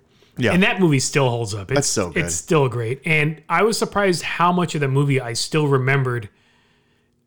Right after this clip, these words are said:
Speaker 2: because I've only seen it, I wanna say, like, two times. I saw it in the theaters, and I think I saw it once when it came out to rent on V H S.
Speaker 1: Which is crazy.
Speaker 2: Right. But, like, I remember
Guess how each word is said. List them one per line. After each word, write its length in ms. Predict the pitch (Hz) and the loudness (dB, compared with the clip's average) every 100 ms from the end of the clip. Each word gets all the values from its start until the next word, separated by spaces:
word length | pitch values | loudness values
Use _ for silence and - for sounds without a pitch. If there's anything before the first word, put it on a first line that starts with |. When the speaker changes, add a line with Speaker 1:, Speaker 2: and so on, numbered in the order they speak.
| _ | _
Speaker 2:
because 300 | 147 139 175 | -6 -4 -2
I've 160 | 156 139 | -4 -6
only 300 | 185 240 233 | -4 -2 -2
seen 260 | - - 247 | -4 -6 -6
it, 100 | 147 | -6
I 60 | 127 | -6
wanna 220 | 151 156 | -4 -4
say, 180 | 175 160 | -2 -2
like, 240 | 131 - _ - _ | -2 -6 _ -20 _
two 180 | - 214 | -10 -8
times. 380 | - 185 147 120 | -2 -2 0 -2
I 40 | |
saw 220 | - 190 | 0 0
it 40 | 190 | 0
in 60 | |
the 120 | 226 214 | -2 0
theaters, 580 | 202 156 135 139 - - _ _ _ | 2 4 4 2 0 -10 _ _ _
and 80 | 147 | -2
I 20 | |
think 180 | 135 190 | 2 0
I 60 | 170 | 0
saw 260 | 185 160 147 | 2 2 2
it 60 | |
once 340 | 139 156 143 143 | 2 2 2 -2
when 80 | |
it 260 | 131 139 - | -4 -6 -8
came 240 | - 147 | -4 0
out 180 | 139 143 | 0 -2
to 80 | 131 | -4
rent 260 | 120 131 127 | -2 -2 -2
on 120 | 120 | -2
V 120 | 127 131 | 0 0
H 200 | 120 135 | 0 -2
S. 320 | 110 101 - _ - | -4 -6 -10 _ -12
Speaker 1:
Which 200 | 151 156 | -8 -8
is 100 | - | -8
crazy. 600 | - 160 190 143 - - _ _ _ | -10 -8 -6 -6 -10 -18 _ _ _
Speaker 2:
Right. 240 | - 185 - - _ _ _ _ _ _ | -2 -2 -2 -12 _ _ _ _ _ _
But, 160 | 208 202 | 0 0
like, 160 | 170 | 0
I 100 | 190 | 2
remember 920 | 202 196 180 226 233 185 160 156 156 | 6 6 6 4 6 6 6 4 2